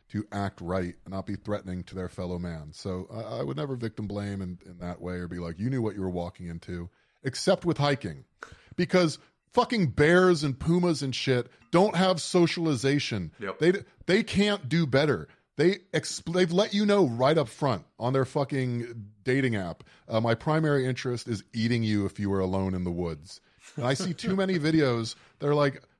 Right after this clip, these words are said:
Speaker 1: hiker experiences puma, and he's holding, like, a stick, and he just has to walk backwards and tremble.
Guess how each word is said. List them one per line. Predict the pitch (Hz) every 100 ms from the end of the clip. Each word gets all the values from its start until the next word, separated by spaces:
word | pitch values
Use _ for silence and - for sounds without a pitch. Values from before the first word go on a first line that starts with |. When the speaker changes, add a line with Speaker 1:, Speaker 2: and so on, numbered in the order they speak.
| _
Speaker 1:
hiker | - 180 185 185 170 151
experiences | 131 127 - 147 147 143 127 131 107
puma, | - 135 143 120 95 82 _ _
and | -
he's | 120 120
holding, | 143 147
like, | 143 131
a | 123
stick, | - - 139 127
and | 107
he | 107
just | 120
has | 135 123 -
to | 104 90 92
walk | 107 123 -
backwards | 101 107 123 117 104 92 98
and | 92
tremble. | - - 110 117 107 92